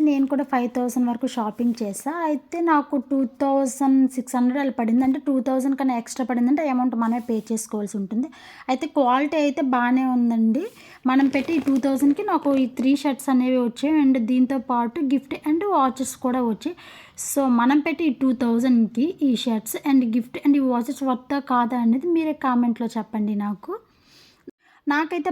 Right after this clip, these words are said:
పర్వాలేదనే అనిపించిందండి. And మనకి గిఫ్ట్ వచ్చేసరికి హాట్ బాక్సెస్ అనేవి ఇచ్చారు. ఈ హాట్ బాక్సెస్ అయితే బాగున్నాయి. గిఫ్ట్స్ అనేవి త్రీ టైప్స్ అండి. టూ pillows or టూ towels or టూ హాట్ బాక్సెస్, ఏదైనా మీ ఇష్టం అండి, చాయిస్ అనేది. అయితే గిఫ్ట్ వాచర్ అనేది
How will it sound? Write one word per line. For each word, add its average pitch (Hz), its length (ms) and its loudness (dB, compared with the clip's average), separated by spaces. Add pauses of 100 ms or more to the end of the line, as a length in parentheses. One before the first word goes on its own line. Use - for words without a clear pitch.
పర్వాలేదనే 302 600 2
అనిపించిందండి. 226 840 2 (800)
And 294 140 4 (120)
మనకి 277 320 2
గిఫ్ట్ - 220 -6
వచ్చేసరికి 269 720 -4 (260)
హాట్ 254 300 2
బాక్సెస్ 269 320 -4
అనేవి 240 300 0
ఇచ్చారు. 220 360 -4
ఈ - 80 -2
హాట్ 254 240 2
బాక్సెస్ 285 360 -4
అయితే 247 180 -4 (100)
బాగున్నాయి. 226 500 0 (1120)
గిఫ్ట్స్ 262 380 -6
అనేవి 285 300 2
త్రీ 269 100 2 (120)
టైప్స్ 247 300 -2
అండి. 233 160 4 (120)
టూ 311 60 2 (120)
pillows 269 400 2 (100)
or 277 60 2 (100)
టూ 254 80 0 (120)
towels 254 300 0 (120)
or 320 60 0 (120)
టూ 285 160 4
హాట్ 233 280 2
బాక్సెస్, 220 320 -2 (160)
ఏదైనా 277 340 2
మీ 269 100 6 (120)
ఇష్టం 233 260 0
అండి, 226 180 2 (100)
చాయిస్ 220 240 -2
అనేది. 226 180 -2 (380)
అయితే 302 160 0 (120)
గిఫ్ట్ 269 200 -4 (100)
వాచర్ 330 320 2
అనేది 349 180 2